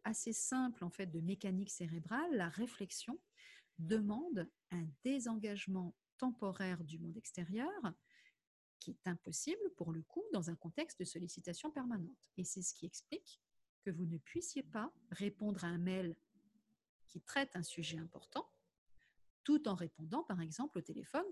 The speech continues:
pour traiter quelque chose de tout aussi important. Hein, donc, on est vraiment, effectivement, là, dans un conflit de priorité. Et donc, là, c'est le bug assuré. Cinquième affirmation, quand mon cerveau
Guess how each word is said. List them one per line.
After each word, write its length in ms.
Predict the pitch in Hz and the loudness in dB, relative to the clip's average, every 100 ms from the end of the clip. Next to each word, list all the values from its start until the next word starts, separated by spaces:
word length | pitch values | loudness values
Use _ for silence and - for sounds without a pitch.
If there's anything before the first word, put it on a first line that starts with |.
| - | -6
pour 140 | 180 | -8
traiter 320 | - - 277 | -8 -4 -2
quelque 260 | 302 175 - | 0 -2 -6
chose 300 | - 269 269 | -2 0 2
de 120 | 165 - | 0 -4
tout 240 | - 330 247 | 0 2 2
aussi 220 | 214 - | -2 -2
important. 440 | 196 196 - 233 - _ | -4 -6 -10 -16 -20 _
Hein, 140 | 214 | -2
donc, 200 | 220 165 | -2 -2
on 80 | 175 | -2
est 80 | 165 | -2
vraiment, 480 | 165 180 185 226 - _ _ _ | 0 0 2 2 -2 _ _ _
effectivement, 300 | - 180 208 | -12 -2 2
là, 80 | 220 | 2
dans 200 | 175 165 | 2 -2
un 60 | - | -6
conflit 320 | - 320 311 262 | 0 2 4 0
de 60 | |
priorité. 640 | - 185 170 165 - 277 440 _ - _ - | 2 0 0 -2 0 0 0 _ -20 _ -6
Et 100 | 165 | -2
donc, 300 | 170 370 - | 0 0 2
là, 140 | 233 | 2
c'est 140 | - 202 | 2 0
le 140 | 165 | 0
bug 300 | 156 220 311 349 415 _ _ _ _ | 2 4 4 0 -8 _ _ _ _
assuré. 420 | 269 - 214 233 - _ _ _ _ _ _ _ _ _ _ - - - _ _ _ _ - | -2 0 -2 -4 -12 _ _ _ _ _ _ _ _ _ _ -20 -20 -20 _ _ _ _ -8
Cinquième 920 | - - 302 302 - 254 247 208 156 - _ _ _ _ | -4 0 0 0 -2 0 2 2 0 -6 _ _ _ _
affirmation, 880 | 170 - 160 156 151 - - 220 302 370 - - _ _ _ _ _ _ _ _ _ | -6 -4 -6 -4 -2 -2 0 2 2 -2 -10 -20 _ _ _ _ _ _ _ _ _
quand 180 | - 262 | 0 2
mon 140 | 208 185 | 4 2
cerveau 500 | - 262 240 175 | 0 -2 -2 -2